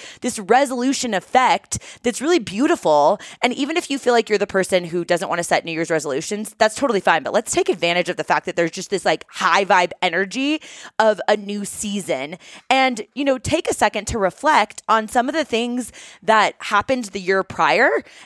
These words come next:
and also to celebrate the people that we became in pursuit of the goals from the last year, or even the people that we became because of some of the things that we navigated last year that we didn't choose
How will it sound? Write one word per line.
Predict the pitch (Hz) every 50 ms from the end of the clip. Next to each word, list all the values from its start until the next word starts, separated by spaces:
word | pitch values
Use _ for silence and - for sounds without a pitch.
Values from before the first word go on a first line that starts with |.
| _ -
and | 294 285
also | - 233 262 277 - 381
to | - 330 320
celebrate | - - - 233 220 247 269 220 269 262 -
the | - -
people | - - - 285 254 - 262 208
that | 208 - -
we | 185 196 185
became | 160 - - 185 185 - - - 185 175 175 214 277 285 302 - -
in | 226 233 233
pursuit | - - 247 233 - - - 262 254 -
of | - 202 160
the | 196 185
goals | - 185 175 165 160 156 -
from | - 180 170
the | 165
last | 156 147 131 143 - - -
year, | 131 110 92 - - - - -
or | 240 277 -
even | - 294 285 359 359
the | 359 339
people | - - - 285 277 - 311 311
that | 240 254 175
we | 233 233
became | 190 156 185 180 - - 254 294 311 285 240 196 165 - - - - -
because | - 220 220 - 233 277 311 320 240
of | 294 233
some | - 277 240 233
of | 196
the | 202 208
things | - 226 220 214 190
that | 208 123 156
we | 202 196 185
navigated | 170 170 175 226 262 247 196 185 180 165 165 156
last | 165 180 190 185 - -
year | - 214
that | 190 208 180 185
we | 214 277 311
didn't | 330 254 226 - -
choose | - - - 294 320 349 370 - 185 131 117 - - -